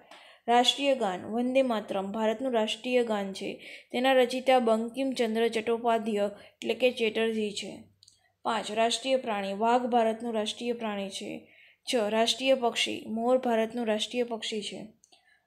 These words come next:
સાત, રાષ્ટ્રીય ફૂલ. કમળ ભારતનું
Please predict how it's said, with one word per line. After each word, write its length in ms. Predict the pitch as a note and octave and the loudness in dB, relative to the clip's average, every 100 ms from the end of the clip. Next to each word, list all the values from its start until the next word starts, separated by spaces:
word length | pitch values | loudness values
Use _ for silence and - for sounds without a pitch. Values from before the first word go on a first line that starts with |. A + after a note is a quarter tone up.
| _ - | _ -6
સાત, 300 | - G#3 - - _ _ - | 0 0 0 -12 _ _ 0
રાષ્ટ્રીય 420 | A#3 A#3+ - C4+ | 2 2 4 2
ફૂલ. 380 | C4 A3+ F#3+ F3+ - _ - | 2 -4 -6 -6 -12 _ -2
કમળ 340 | A#3+ A#3+ C4+ | 2 4 4
ભારતનું 720 | A#3 A3 A#3 A#3 A#3 G3 - | 2 2 2 0 -4 -8 -8